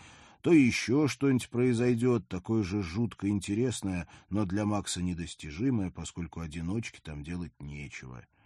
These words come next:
Не выживет он при таких делах. А снова к какому-то клану прибиваться неохота, да и репутация у него маленько подмочена. Хотя в жизни одиночки есть свои плюсы,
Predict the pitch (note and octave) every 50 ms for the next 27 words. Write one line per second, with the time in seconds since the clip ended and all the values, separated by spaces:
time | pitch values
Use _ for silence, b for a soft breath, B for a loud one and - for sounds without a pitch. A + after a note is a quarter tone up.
0 | b b b b b b b - D#3 F#3+ G#3+ A3 F#3 A2+ E2+ E2+ E2+ D2 - D#2+
1 | D#2 - F#2+ F#2 - A2+ - - D#2+ D2+ D2+ F#2 E2+ D2 - - - _ _ _
2 | _ _ - - F2+ F#2 - - F2+ G#2 C3+ E3+ F3 D3 A#2 - - - E2+ -
3 | - B2 A#2+ G2 - F#2 - - - D2+ D#2+ G2 C3 D#3 D3+ D3 C#3+ A2 - A#2+
4 | A2+ A#2 A#2 A2+ A2 F#2+ F2 - - F2 G#2 C3 D3+ D#3 C3+ - - F#2+ G#2 G#2+
5 | F#2+ - A2 G#2 G2+ F2+ B B B B B B B - F#2 F2+ E2+ D2+ D2 -
6 | - B1 A#1+ - D#2 A2+ C#3 C3 - - C3+ C3 - A#2+ A#2 A#2 A#2+ A#2 G#2+ E2
7 | C#2+ B1 B1 D2 E2 F2 F2+ - - F2 E2+ D#2+ b b b b b - E2+ F2
8 | D#2+ C#2 C2 C2 C2+ B1+ A#1+ - - - B1 A#1 G#1 G1+ - - _ _ _ _
9 | _ _ b b b b b b b b b b b b b b b b - C3+
10 | D#3+ - A#3+ A#3 G#3+ F3+ E3+ F3+ G3+ G3 F3+ E3+ E3 D3+ D3 C#3 C3 D3 D3+ D#3+
11 | F3 E3+ - - - B2 A2+ A2+ C#3 D3 C#3 - - C3 C3+ C3 B2 A#2+ A#2+ -
12 | B2 D3+ - F#2 - - -